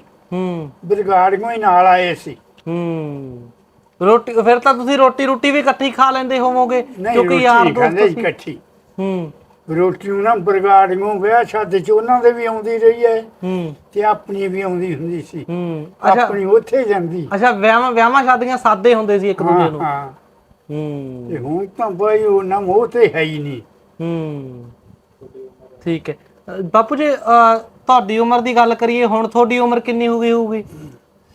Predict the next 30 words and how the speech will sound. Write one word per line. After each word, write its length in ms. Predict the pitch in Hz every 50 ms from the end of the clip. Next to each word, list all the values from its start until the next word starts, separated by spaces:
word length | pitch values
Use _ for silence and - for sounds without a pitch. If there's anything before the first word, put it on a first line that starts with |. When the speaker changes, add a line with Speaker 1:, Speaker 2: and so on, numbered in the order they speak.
| _ _ _ _ -
Speaker 2:
ਹੁਣ 120 | 175 180 180
ਤੂੰ 180 | 175 - 254
ਹਿਸਾਬ 480 | 214 - - 208 202 175 160 156 170 190
ਲਾ 120 | 196 180
ਲੈ 200 | 175 180 202 226
ਵੀ 240 | 208 190 214 214 214
ਉਦੋਂ 600 | 208 202 196 185 190 202 202 208 208 208 214 208 - - _ _ _ _ _ _ _ - _ _ _ _ _ _ _ _ _ _ _ _ _ -
ਵੀਹ 200 | 165 190 220 196
ਸਾਲ 320 | - - 196 190 180 180
ਦਾ 140 | 175 208 208
ਰੱਖ 240 | 196 196 180 139 160
ਲੈ, 120 | 190 202
ਚਾਹੇ 180 | 165 214 240 240
ਉੱਨੀ 380 | 202 190 196 190 190 196 208
ਦਾ 80 | 202 214
ਹੀ 100 | 214 214
ਰੱਖ 280 | 208 185 170 - - 165
ਲੈ। 280 | 165 160 160 160 165
Speaker 1:
ਹੂੰ। 500 | 170 175 _ 214 214 214 208 202 185 165 - _ _ _ _ _ _ - - - _ _ _ _ _ _ _ _ _ _ _ _ _ _ _ _ _ _ _ _ _ _ -
Speaker 2:
ਤੇ 240 | 170 165 165 170
ਅੱਜ 160 | 170 165 180 185 185 185 190 190 190 202 208 - _ _ _ _ _ _ _ _ _ _ _ _ _ _ _ _ _ _ _ _
ਛਿਹੱਤਰ 520 | _ _ - 185 - - - - 160 156
ਸਾਲ 340 | 147 - 190 233 247 240 220
ਹੋ 120 | 185 151
ਗਏ 120 | 127 135 143
ਉਹਨਾਂ 300 | 147 151 165 185 196 185
ਨੂੰ 100 | 170 147
ਗਿਆ 320 | 143 147 143 139 131 135
ਨੂੰ। 220 | 135 139 143 131 - _ _ _ _ _ -
Speaker 1:
ਹੂੰ। 360 | 156 156 151 147 135 131 123